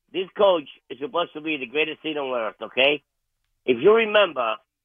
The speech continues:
Tennessee was unbelievable. They, they outplayed the, the, the Giants defensively and offensively, okay? And once you tie the, I mean, going for a tie, that's what I thought was supposed to be the right idea, because if you remember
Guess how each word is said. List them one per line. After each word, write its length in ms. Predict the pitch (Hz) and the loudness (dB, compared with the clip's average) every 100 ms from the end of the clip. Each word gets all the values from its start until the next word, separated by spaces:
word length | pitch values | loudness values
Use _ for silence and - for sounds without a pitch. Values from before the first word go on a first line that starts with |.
| _ _ _ _ _ _ _ - | _ _ _ _ _ _ _ -6
Tennessee 520 | 208 214 - 208 175 | -4 -4 -6 -4 -4
was 180 | 156 139 _ 180 | -4 -8 _ -4
unbelievable. 680 | 208 196 185 185 170 170 131 | -4 -4 -2 -2 -4 -12 -10
They, 200 | 135 147 131 | -6 -6 -4
they 80 | 143 | 0
outplayed 420 | 165 175 196 185 | 0 0 -4 -2
the, 100 | 180 | -4
the, 340 | 151 151 135 135 | 0 0 -2 -10
the 0 | |
Giants 520 | 104 160 151 131 117 _ _ _ _ - | -2 2 2 -2 -10 _ _ _ _ -10
defensively 680 | 135 143 190 - 202 202 151 | -4 2 2 2 0 2 2
and 80 | 160 | -2
offensively, 640 | 156 - 165 - 117 104 104 | -4 0 -2 -2 -10 -8 -6
okay? 360 | 139 160 165 _ _ _ _ - | 2 2 0 _ _ _ _ -2
And 340 | 160 175 170 _ _ _ | 2 2 0 _ _ _
once 280 | 160 175 - | -2 -2 -2
you 120 | 233 | -12
tie 280 | 180 220 208 | 0 4 4
the, 120 | 202 190 156 156 | 4 -2 -6 -6
I 40 | |
mean, 240 | 170 165 135 | -4 -6 -4
going 240 | 170 220 175 | -2 -2 -4
for 140 | 196 | -8
a 40 | 175 - | -8 0
tie, 400 | 190 165 131 117 _ _ _ - | 2 4 2 -4 _ _ _ -8
that's 180 | 165 170 | -8 -6
what 100 | 190 | -10
I 120 | 170 | -8
thought 200 | 180 170 | -8 -8
was 100 | 160 - | -8 -12
supposed 340 | 127 165 165 | -10 -8 -8
to 80 | 151 | -6
be 360 | 147 139 123 _ _ - | -4 -2 -4 _ _ -4
the 80 | 131 | 2
right 200 | 156 160 | 4 4
idea, 360 | 143 165 175 127 | 2 2 2 0
because 260 | 131 135 113 | -6 -6 -6
if 140 | 117 | -4
you 140 | 139 190 | 0 0
remember 580 | 208 180 135 110 113 | 4 4 2 0 -2